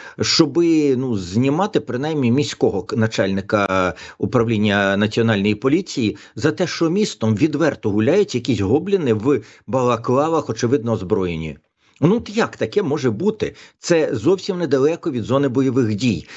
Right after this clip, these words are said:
де регулярно появляється інформація, що С Б У в Дніпрі затримує ворожих диверсантів,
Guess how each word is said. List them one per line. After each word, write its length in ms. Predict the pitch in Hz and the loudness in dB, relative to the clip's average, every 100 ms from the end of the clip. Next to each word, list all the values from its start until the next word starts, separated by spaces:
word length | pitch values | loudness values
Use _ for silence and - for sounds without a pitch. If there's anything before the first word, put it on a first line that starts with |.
| - - | -14 0
де 200 | 113 156 | 2 2
регулярно 760 | 139 151 156 143 165 175 151 | 2 2 2 0 -2 -2 -4
появляється 760 | 117 143 135 127 139 156 147 151 | 0 0 0 0 0 2 2 -2
інформація, 580 | 131 120 117 143 151 120 | -6 -4 -2 0 0 0
що 120 | 135 | 0
С 120 | 113 | 0
Б 100 | 101 | 0
У 260 | 139 156 135 - - | 2 2 0 -12 -14
в 60 | 107 | -6
Дніпрі 460 | 127 143 147 156 | -2 -2 0 0
затримує 580 | 160 135 151 156 151 123 | 0 -2 0 -2 0 0
ворожих 420 | 110 131 143 151 | 2 2 0 -2
диверсантів, 920 | 110 131 135 110 - 107 101 - 92 | -2 -2 -2 -6 -4 -2 -2 -4 -6